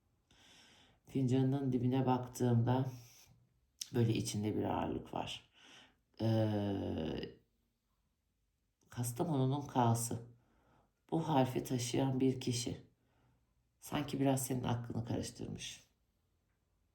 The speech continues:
Belki niyetindeki kişi. Sessizlik var, aklını karıştırmış, sessizliğe çekilmiş. Sessizlik var, kafan çok karışık.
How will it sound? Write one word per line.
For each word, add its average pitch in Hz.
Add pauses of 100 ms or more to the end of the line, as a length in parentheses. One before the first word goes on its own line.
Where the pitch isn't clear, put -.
(920)
Belki 117
niyetindeki 123
kişi. - (1200)
Sessizlik 120
var, 143
aklını 135
karıştırmış, 131
sessizliğe 120
çekilmiş. 98
Sessizlik 123
var, - (460)
kafan 147
çok 127
karışık. -